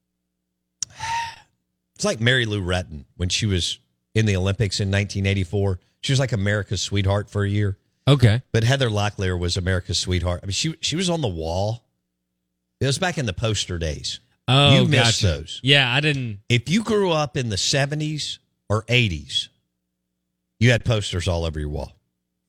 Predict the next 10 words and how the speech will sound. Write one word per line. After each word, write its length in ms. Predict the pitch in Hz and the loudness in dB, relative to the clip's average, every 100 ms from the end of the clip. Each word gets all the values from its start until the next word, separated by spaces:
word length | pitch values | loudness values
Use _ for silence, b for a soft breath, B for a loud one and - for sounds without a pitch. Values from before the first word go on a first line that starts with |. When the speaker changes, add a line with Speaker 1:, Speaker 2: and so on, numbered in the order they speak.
| _ - | _ -2
Speaker 1:
I 180 | 120 151 | 0 2
had 440 | 151 135 127 113 | 2 0 -2 -4
N 180 | 113 120 | -4 -2
B 160 | 110 104 | 0 0
A 120 | 101 | 0
players, 520 | - 90 69 - - _ _ _ _ _ _ - | -2 -4 -4 -10 -14 _ _ _ _ _ _ -2
but 160 | 117 113 | 0 2
there 160 | 120 | 0
was 460 | 110 107 104 98 - | 2 2 2 0 -4
a, 80 | - | -8